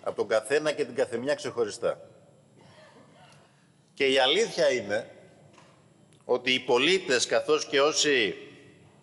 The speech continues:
έδιναν και δίνουν τη μάχη στην πρώτη γραμμή για την προστασία της ανθρώπινης ζωής, βρέθηκαν, εγώ θα έλεγα, πολύ μπροστά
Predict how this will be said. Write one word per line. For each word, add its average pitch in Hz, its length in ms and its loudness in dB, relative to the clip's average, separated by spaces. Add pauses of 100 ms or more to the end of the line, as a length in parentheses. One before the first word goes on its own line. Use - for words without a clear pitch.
(520)
έδιναν 127 680 2
και 98 160 -2
δίνουν 123 480 -2
τη 107 100 -6
μάχη 127 340 0
στην 104 220 -8
πρώτη 110 600 0 (240)
γραμμή 113 580 0 (1200)
για 110 140 0
την 110 140 -6
προστασία 113 600 0
της - 120 -8
ανθρώπινης 110 540 -2
ζωής, 92 460 0 (1500)
βρέθηκαν, 175 580 0
εγώ 175 200 2
θα 175 120 -2
έλεγα, 196 340 2
πολύ 165 380 0
μπροστά 170 720 2